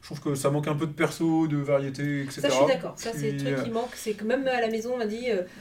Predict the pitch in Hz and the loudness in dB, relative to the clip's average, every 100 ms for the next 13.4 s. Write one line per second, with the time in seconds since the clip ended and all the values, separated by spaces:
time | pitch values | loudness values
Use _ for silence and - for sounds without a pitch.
0 | - - - - - 190 190 233 220 208 | -20 -20 -20 -12 -4 -2 -2 -2 -2 -4
1 | 208 220 214 262 233 185 254 - 180 - | 0 0 0 -4 -4 -2 -2 -2 -8 -4
2 | 269 247 - 247 262 - - - 254 220 | -6 -6 -6 -6 -6 -8 -6 2 2 2
3 | 285 294 - 254 254 240 269 254 202 214 | -6 -8 -2 0 0 -8 -6 -4 0 -2
4 | 208 220 262 - _ - 139 165 180 180 | -2 -6 -8 -12 _ -2 4 6 6 4
5 | 240 247 240 - 196 220 269 285 247 285 | -4 -4 -6 -8 0 2 4 2 0 0
6 | 240 196 277 254 220 220 285 - 233 233 | -2 -4 -4 -2 -2 -2 -6 -6 -4 -2
7 | 226 226 214 220 269 269 208 - 220 - | -2 0 0 -2 -2 -6 -6 -6 -6 -8
8 | - 202 196 - - - _ 214 202 277 | -12 -4 -4 -4 -10 -20 _ -6 -2 -2
9 | 254 - 226 240 247 254 254 - 233 269 | -2 -2 0 0 2 0 0 -4 -10 -2
10 | 190 214 190 151 147 147 180 185 139 120 | 4 6 8 8 6 6 4 2 -2 -2
11 | 139 139 139 147 147 170 170 143 131 131 | -2 0 0 0 2 2 2 -6 -6 -6
12 | 131 131 147 - 143 151 165 165 151 160 | -6 -8 -10 -8 2 4 6 4 2 0
13 | 156 147 143 | 4 6 6